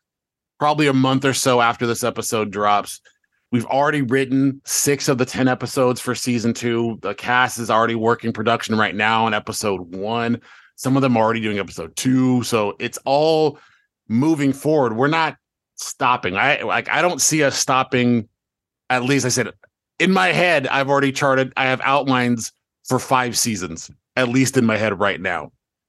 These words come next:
So that's like, on our average, we're talking about five thousand minutes of content <laughs> is what, what we're, we're gonna give to you here. And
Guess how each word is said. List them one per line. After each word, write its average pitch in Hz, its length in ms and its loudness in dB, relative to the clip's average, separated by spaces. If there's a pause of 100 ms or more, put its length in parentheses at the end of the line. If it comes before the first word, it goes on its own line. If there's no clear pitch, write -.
(360)
So 113 420 2
that's 131 320 -2
like, 131 520 -2 (760)
on 131 160 0
our 131 180 2
average, 139 380 2
we're 123 80 -4
talking 143 320 0
about 120 500 0 (880)
five 143 340 0
thousand 135 560 0
minutes 131 260 2
of - 80 -4
content 123 560 0
<laughs> - 80 0
is 151 160 2
what, 175 220 0 (340)
what 147 140 2
we're, 147 260 2
we're 135 140 0
gonna 135 160 4
give 131 280 2
to 135 140 0
you 113 140 2
here. 104 340 -2
And 110 420 0